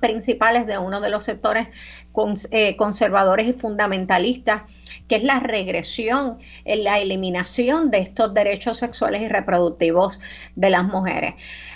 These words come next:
Así que, mira, hay mucho que pelear todavía. La semana pasada hablábamos de la brecha salarial,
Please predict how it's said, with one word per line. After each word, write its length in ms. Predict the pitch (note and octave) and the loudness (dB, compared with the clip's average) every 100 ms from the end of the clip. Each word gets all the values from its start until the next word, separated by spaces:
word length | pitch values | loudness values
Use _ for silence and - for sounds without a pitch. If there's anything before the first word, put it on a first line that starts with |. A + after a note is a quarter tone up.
| - | -2
Así 420 | A3 - A3+ G#3+ | -2 0 -4 -2
que, 340 | - A#3+ A#3 G3 | 2 4 2 -2
mira, 400 | G3 B3+ C#4+ D#4 | -4 0 -2 -2
hay 220 | F3+ F#3 | -2 0
mucho 460 | F#3+ F#3+ B3 B3+ D4+ | -2 -2 -2 0 0
que 100 | B3 | 2
pelear 400 | A3+ G3 F3 F#3+ | 0 2 0 0
todavía. 500 | F#3 F3 E3+ F3 F3 | -2 0 0 0 0
La 80 | F3+ | 0
semana 380 | G3 E3 F#3 | -2 0 0
pasada 420 | G#3+ B3 B3 A3+ A#3+ | 0 0 2 2 2
hablábamos 540 | A#3 G#3+ G#3 A3+ B3 | 0 -4 -4 -4 -4
de 100 | A3 | -4
la 140 | F#3 | -4
brecha 580 | F3+ F3+ F3+ G3 G3 A#3 | -6 -8 -6 -6 -6 -8
salarial, 800 | G#3 G#3+ F#3+ F3+ F#3 F#3+ G#3+ B3+ | -6 -4 -2 -2 0 -2 -4 -8